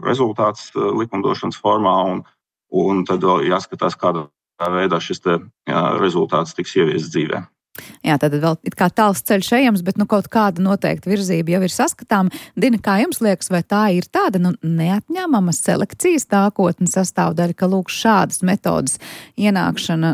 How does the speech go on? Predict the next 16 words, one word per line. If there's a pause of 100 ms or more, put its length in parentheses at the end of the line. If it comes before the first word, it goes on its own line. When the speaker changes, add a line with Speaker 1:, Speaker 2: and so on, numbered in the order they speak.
Speaker 2:
nu, (100)
lielā
mērā (100)
padarīs
to
pašu
selekciju
vienkārši
precīzāku
un
ātrāku,
vai
kā
to
drīkst
raksturot?